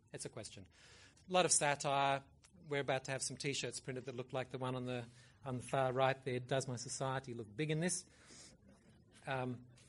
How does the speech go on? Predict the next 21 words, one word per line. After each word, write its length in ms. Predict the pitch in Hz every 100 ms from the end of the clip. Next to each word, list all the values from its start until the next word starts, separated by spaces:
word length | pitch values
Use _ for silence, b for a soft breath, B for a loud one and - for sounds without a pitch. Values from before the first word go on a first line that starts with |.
| B B B _ -
people 240 | 151 143
questioning. 480 | - 151 - 156 147
There's 180 | 139 139
a, 140 | 131 123 - - -
the, 140 | 156 135 165
this 160 | 156
is 60 | 151
actually 340 | 165 160 147
a, 440 | 139 135 147 147 135
a, 120 | 151
a 80 | 135
spoof 400 | - - 156 147
on 200 | 139 131 131
the, 160 | 127 127
the 120 | 131
official 440 | 127 - 160 151 92 -
poster. 440 | 143 139 - 123 101 B B B B B -
A 40 | 156
big 180 | 165 160
society. 420 | 151 165 156 175
Th-, 180 | 165